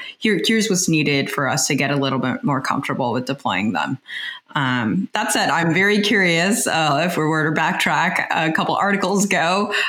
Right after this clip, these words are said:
uh, what Singapore <laughs> thinks about a lot of these things in their robots and whether they use A I and how, how they've been thinking through some of that, 'cause they seem to have seen a decent amount of success,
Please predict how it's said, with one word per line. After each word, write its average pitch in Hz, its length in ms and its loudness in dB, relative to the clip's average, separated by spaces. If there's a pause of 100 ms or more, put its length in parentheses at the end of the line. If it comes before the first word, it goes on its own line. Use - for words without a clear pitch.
uh, 180 300 2
what 190 180 0
Singapore 202 600 2 (540)
<laughs> - 560 0
thinks 202 320 2
about 165 440 2
a 185 60 2
lot 170 220 2
of 175 100 0
these 170 200 2
things 160 260 2
in 170 160 2
their 156 160 2
robots 170 560 0
and 156 100 2
whether 156 220 2
they 156 100 2
use 165 240 2
A 156 160 2
I 151 220 2
and 151 100 2
how, 156 220 2
how 160 200 0
they've 151 240 0
been 147 200 0
thinking 151 320 -2
through 147 220 -2
some 143 140 -2
of 139 100 0
that, 131 180 -2
'cause 156 100 -10
they 151 140 0
seem 151 240 -2
to 165 120 -2
have 147 240 -2
seen 143 440 0 (320)
a - 40 0
decent 160 300 2
amount 139 200 0
of - 80 -4
success, - 540 -4